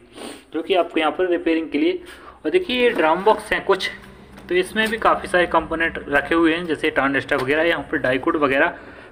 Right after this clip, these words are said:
काफ़ी सारे रखे हुए हैं। यहाँ पर एलईडी वगैरह भी रखे थे कहीं पर।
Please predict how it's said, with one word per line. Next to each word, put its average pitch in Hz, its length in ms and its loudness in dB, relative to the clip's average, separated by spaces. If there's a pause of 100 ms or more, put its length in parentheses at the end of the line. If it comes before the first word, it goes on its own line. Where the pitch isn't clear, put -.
काफ़ी 170 260 2
सारे 190 200 4
रखे 156 240 0
हुए 156 160 0
हैं। 196 140 -2
यहाँ 190 220 0
पर 190 160 0
एलईडी 170 360 4
वगैरह 160 320 2
भी 151 120 0
रखे 139 260 0
थे 143 140 -4
कहीं 131 240 -2
पर। 185 220 -2